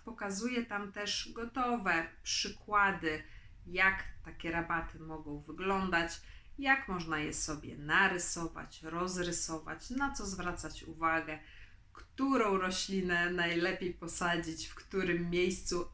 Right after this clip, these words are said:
obok której, żeby one nawzajem wydobywały swoje piękno.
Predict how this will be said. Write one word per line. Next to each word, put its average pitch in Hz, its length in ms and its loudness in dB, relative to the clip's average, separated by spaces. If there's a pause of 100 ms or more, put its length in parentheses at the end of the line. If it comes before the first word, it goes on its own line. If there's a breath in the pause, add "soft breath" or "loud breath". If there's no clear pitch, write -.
obok 190 520 4
której, 180 640 0 (260 loud breath)
żeby - 280 -6
one 175 220 -4
nawzajem 175 680 2
wydobywały 156 760 -2
swoje 151 440 -6
piękno. 190 580 -4